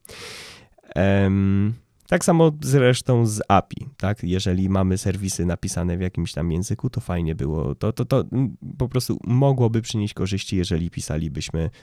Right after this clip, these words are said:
nawet w ramach tego samego projektu, tak? Wtedy, wtedy możemy, e, wiele zyskać.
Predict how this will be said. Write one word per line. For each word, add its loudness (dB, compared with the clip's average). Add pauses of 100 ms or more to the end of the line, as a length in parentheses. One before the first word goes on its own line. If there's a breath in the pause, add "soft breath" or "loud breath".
nawet 2
w -4
ramach 4
tego 2
samego 2
projektu, 0 (360)
tak? -4
Wtedy, -4
wtedy -8
możemy, -8 (520 loud breath)
e, 2
wiele 0
zyskać. -10